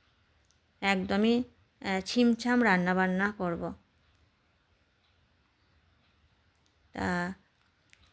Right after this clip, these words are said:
কিছু চপ ভেজে নিলাম, আর করব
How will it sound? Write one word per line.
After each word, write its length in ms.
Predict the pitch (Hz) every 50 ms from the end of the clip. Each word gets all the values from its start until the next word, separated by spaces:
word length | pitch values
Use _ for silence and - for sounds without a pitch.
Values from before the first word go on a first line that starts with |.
| _ _ _ _ _ _
কিছু 240 | - 214 196 - 233
চপ 280 | 233 - 226 202 190 190 -
ভেজে 260 | 220 214 208 220 220
নিলাম, 340 | 226 220 214 233 254 302 339 - _ _ _ _ _ _ _ _ _ _ _ _ _ _ _ _ _ _ _ _ _ _ _ _ _ _ _ _ _ _ _ _ _ _ _ _ - -
আর 220 | 220 185 175 196
করব 540 | 196 - 202 214 233 233 226 220 233 302 -